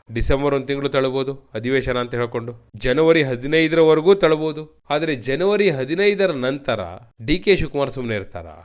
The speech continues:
ಸರಿ, ಡಿ ಕೆ ಶಿವಕುಮಾರ್ ಸುಮ್ನೆ ಇರಲ್ಲ ಅಂತ ಹೇಳಿ ಅವರ ಪರವಾಗಿ ಏನಾದ್ರೂ ತೀರ್ಮಾನ ಮಾಡ್ಲಿಕ್ಕೆ ಹೋದ್ರೆ ಜಾರಕಿಹೊಳಿ and ಟೀಮ್ ಸುಮ್ನೆ ಇರುತ್ತಾ? ಅದು ಹೈಕಮಾಂಡ್ಗೆ ಈಗ ಅಡಕತ್ತರಿಯಲ್ಲಿ ಸಿಲುಕಿ ಹಾಕೊಂಡಂತ ಸ್ಥಿತಿಯನ್ನ ತಂದೊಡ್ಡಿದೆ ಅನ್ನುವಂಥದ್ದು. ಈ ತೀರ್ಮಾನವನ್ನು ಮಾಡೋದು ಕಾಂಗ್ರೆಸ್ ಹೈಕಮಾಂಡ್ ಪಾಲಿಗೆ ಬಹಳ ಕಷ್ಟ ಇದೆ.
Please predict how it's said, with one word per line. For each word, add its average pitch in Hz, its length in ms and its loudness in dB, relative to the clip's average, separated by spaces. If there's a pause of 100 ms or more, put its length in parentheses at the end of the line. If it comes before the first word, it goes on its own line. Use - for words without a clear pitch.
ಸರಿ, 180 200 4
ಡಿ 151 160 0
ಕೆ 196 180 4
ಶಿವಕುಮಾರ್ 170 360 -2
ಸುಮ್ನೆ 160 260 2
ಇರಲ್ಲ 151 280 4
ಅಂತ 139 320 -2
ಹೇಳಿ 143 180 0
ಅವರ 143 260 2
ಪರವಾಗಿ 135 400 0
ಏನಾದ್ರೂ 135 260 -2
ತೀರ್ಮಾನ 131 360 -2
ಮಾಡ್ಲಿಕ್ಕೆ 113 420 -2
ಹೋದ್ರೆ 127 480 0 (160)
ಜಾರಕಿಹೊಳಿ 151 720 6
and 127 180 2
ಟೀಮ್ 147 260 0
ಸುಮ್ನೆ 110 280 -4
ಇರುತ್ತಾ? 87 420 -10 (100)
ಅದು 165 300 4
ಹೈಕಮಾಂಡ್ಗೆ 113 720 -6
ಈಗ 104 100 -10 (460)
ಅಡಕತ್ತರಿಯಲ್ಲಿ 156 840 2
ಸಿಲುಕಿ 131 300 -4
ಹಾಕೊಂಡಂತ 117 540 -6 (440)
ಸ್ಥಿತಿಯನ್ನ 117 560 -4
ತಂದೊಡ್ಡಿದೆ 110 880 -2
ಅನ್ನುವಂಥದ್ದು. 92 680 -16
ಈ 175 120 -6
ತೀರ್ಮಾನವನ್ನು 156 640 -2
ಮಾಡೋದು 127 340 -4
ಕಾಂಗ್ರೆಸ್ 120 340 -4
ಹೈಕಮಾಂಡ್ 104 380 -6
ಪಾಲಿಗೆ 104 240 -10
ಬಹಳ 104 320 -4
ಕಷ್ಟ - 300 -8
ಇದೆ. - 480 -20